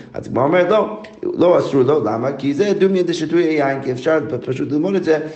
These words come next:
בדומה לשתוי היין. כמו ששתוי היין, מה שתוי היין?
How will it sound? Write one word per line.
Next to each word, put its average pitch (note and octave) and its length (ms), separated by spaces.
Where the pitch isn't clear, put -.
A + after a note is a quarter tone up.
בדומה C#3+ 340
לשתוי C#3+ 400
היין. A#2+ 400
כמו D3+ 240
ששתוי G#2+ 460
היין, A2 480
מה C3 120
שתוי G#2+ 500
היין? D3 680